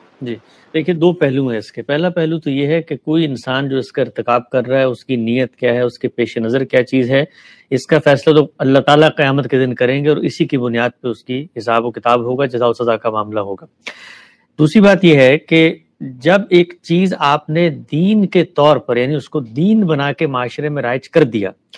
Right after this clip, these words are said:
हर बिदअत की इब्तिदा ऐसी ही होती है। यानी जितनी बिदात आज आपको दीन बनी हुई नजर आती हैं,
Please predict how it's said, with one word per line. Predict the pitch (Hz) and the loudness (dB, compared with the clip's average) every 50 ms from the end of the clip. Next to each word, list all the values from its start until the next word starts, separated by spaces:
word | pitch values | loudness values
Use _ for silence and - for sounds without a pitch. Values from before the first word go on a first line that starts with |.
| - _ _ _ _ _ - | -20 _ _ _ _ _ -20
हर | - - 143 175 226 247 226 | -8 -2 0 4 4 6 6
बिदअत | 180 202 185 226 202 - - | 6 8 8 6 6 4 2
की | 202 | -2
इब्तिदा | 196 196 - 170 156 170 | -2 0 0 0 2 2
ऐसी | 156 135 - - 135 | 0 0 -2 -4 -6
ही | 120 | -6
होती | 110 101 - - 104 92 | -8 -8 -10 -14 -16 -16
है। | 92 _ _ _ _ _ _ _ _ _ _ - | -18 _ _ _ _ _ _ _ _ _ _ -12
यानी | 127 131 147 156 156 | -8 -4 -2 -2 -2
जितनी | 139 139 - 151 175 180 | -2 -4 -2 -2 -2 0
बिदात | 151 131 131 113 135 143 156 151 151 | 0 0 0 2 2 2 2 0 0
आज | 139 139 143 | -2 0 0
आपको | 147 135 - - 156 | -2 -2 -2 -6 -8
दीन | 131 113 110 143 190 185 160 | -6 -4 -2 0 0 2 2
बनी | 151 151 160 | 0 0 0
हुई | 160 160 | -2 -4
नजर | 147 131 127 143 135 | -4 -4 -4 -2 -2
आती | 127 120 - 185 185 | -2 -2 -2 -2 -2
हैं, | 156 123 110 113 - | -2 -2 -4 -6 -8